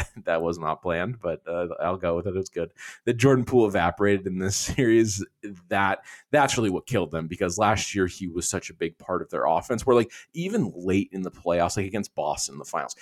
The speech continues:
he wasn't playing a ton 'cause he's not a very good defensive player, but still, like, he played, like, fifteen or eighteen minutes and he'd have, like, double digit points. Like, he definitely has that microwave element to him. And once he gets confident, like, he can do things that are, like, unnatural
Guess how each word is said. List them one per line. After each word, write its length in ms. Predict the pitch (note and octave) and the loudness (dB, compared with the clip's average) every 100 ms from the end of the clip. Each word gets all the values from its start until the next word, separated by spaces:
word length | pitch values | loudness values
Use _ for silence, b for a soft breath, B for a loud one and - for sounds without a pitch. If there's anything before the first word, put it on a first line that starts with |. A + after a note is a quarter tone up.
| B | B
he 160 | - C#3+ | -4 2
wasn't 320 | E3 E3+ B2+ | 4 4 0
playing 480 | - - E2+ G2 F#2+ | -8 -6 -4 -2 -4
a 60 | - | -6
ton 440 | - C#2+ D#2+ B2+ | -8 -6 -4 -4
'cause 160 | F#2+ D#2+ | -6 -14
he's 140 | E2+ | -10
not 180 | D#2+ D2 | -8 -8
a 60 | - _ | -12 _
very 200 | D#2+ D2 | -6 -6
good 120 | D2+ - | -6 -10
defensive 360 | - C2+ - | -12 -14 -16
player, 380 | - D2 G2+ D#3 B B B | -10 -2 -2 -2 B B B
but 140 | C3 | 4
still, 300 | - E3 A#2+ | 6 8 6
like, 180 | F#2 F2 | 6 0
he 100 | A2+ | -2
played, 240 | - B2+ | 4 4
like, 200 | A2 F2 | 4 2
fifteen 680 | - - G2+ - - G#2 F2 | -4 -2 -2 -2 -6 -4 -2
or 140 | E2+ - | -4 -4
eighteen 420 | F#2+ - - F2+ | -6 -6 -4 -2
minutes 280 | F#2 F2 - | -2 -4 -4
and 80 | F2 | -4
he'd 40 | |
have, 120 | F#2 | -4
like, 100 | F2 - | -4 -2
double 260 | F#2 F#2 | -2 -2
digit 340 | F2+ E2 - _ | -6 -6 -8 _
points. 300 | - C#2 C#2+ | -10 -10 -10
Like, 140 | - | -16
he 320 | - G#2 F#2 B B B - | -10 -8 -8 B B B 0
definitely 380 | A2 - G2 | 0 0 -8
has 340 | F#2+ E2+ E2 D#2+ | -4 -4 -4 -4
that 180 | D#2+ G2 | -4 0
microwave 440 | G#2 G#2+ G2 F#2 | -2 2 2 4
element 340 | F2+ F2+ F2 | 0 0 -4
to 240 | - F#2 F2+ | -6 -4 -4
him. 200 | F2 E2 b b b G2+ | -6 -10 b b b -6
And 460 | G2+ F2+ F2 F#2+ | -4 -4 -6 0
once 180 | B2+ G#2+ | 2 2
he 80 | G#2 | -2
gets 140 | F2+ | -2
confident, 540 | - G#2 F#2 - D#2 C#2 | 0 2 2 -2 -6 -4
like, 180 | D#2 | -4
he 100 | G2 | -4
can 160 | F#2+ F#2+ | -4 -4
do 240 | F2 G2+ | -2 -4
things 380 | F#2 F#2 F2 E2 | -4 -4 -4 -4
that 260 | E2 D2+ - | -2 -2 -2
are, 380 | D#2 D#2+ D#2 - | -2 -2 -2 -4
like, 360 | D#2+ D#2 - - | -4 -4 -4 -6
unnatural 840 | G2+ F#2 E2 D#2+ D#2+ - C#2+ F2 | -4 -4 -4 -6 -8 -10 -8 -8